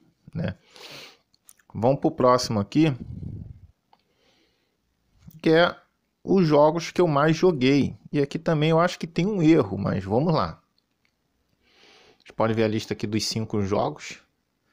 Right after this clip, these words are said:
É, você não tá dando pra ver direito porque não foca. Eu vou falar aqui: o World War Z com cento e onze horas.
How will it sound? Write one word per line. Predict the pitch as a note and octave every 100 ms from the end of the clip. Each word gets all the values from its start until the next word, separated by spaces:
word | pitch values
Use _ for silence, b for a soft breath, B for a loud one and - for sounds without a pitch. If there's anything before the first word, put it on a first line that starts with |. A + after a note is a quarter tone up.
| _ _ _ _ _ _ _ _ _ _ _ _ _ _ -
É, | -
você | -
não | C#3
tá | - D3
dando | B2 A#2+ A2 G#2+ A2
pra | G#2+ G2+
ver | G#2
direito | G2 G#2 -
porque | - F#2+
não | F2+
foca. | - C#3+ D#3 - G2+ G#2 -
Eu | A#2
vou | B2+
falar | - C3
aqui: | B2+ A2+
o |
World | A#2+ C3 B2+
War | B2 A2+
Z | G#2 C#3 F#3+
com | A#2
cento | A2 A#2+ A2+ A2
e |
onze | G#2+ G2+ F#2+
horas. | G#2+ C3+ D3+ -